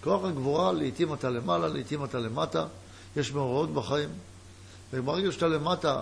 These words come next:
אז אותו אחד שדיכאת אותו, יקום עליך. אותו דבר ראינו בחינוך. אבא שרוצה לשלוט על הילדים שלו רק בכוח של גבורה, ברגע שלילד יהיה קצת כוח, הוא,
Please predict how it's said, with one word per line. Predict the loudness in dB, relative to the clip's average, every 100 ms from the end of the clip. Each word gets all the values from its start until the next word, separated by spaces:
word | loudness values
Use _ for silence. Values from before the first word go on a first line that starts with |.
| -2
אז | -4
אותו | 2 4
אחד | 4 2 2
שדיכאת | 0 2 2 4 4 6
אותו, | 4 4 2 0 -4 -14 -18 -18 -8 4
יקום | 6 6 6 8 8
עליך. | 6 4 0 -8 -12 -10
אותו | 0 2
דבר | 4 4 4
ראינו | 2 2
בחינוך. | 4 6 8 6 2 -10 -18 -18 -16 -6 2
אבא | 4 4
שרוצה | 0 -2 2 2
לשלוט | 2 2 2 4
על | 4
הילדים | 4 2 0 0
שלו | 4 4 4 -2 -14 -16 2
רק | 6 6
בכוח | 6 0 6 10 10 8 2 -6
של | 0 0 2
גבורה, | 0 2 4 6 6 4 -4 -12 -16 -16 -12 0
ברגע | 4 6 4
שלילד | 4 4 4 4
יהיה | 2
קצת | 2 -2 0
כוח, | 2 4 2 -2 -8 -14 -18 -18 -18 -4
הוא, | 4 8 8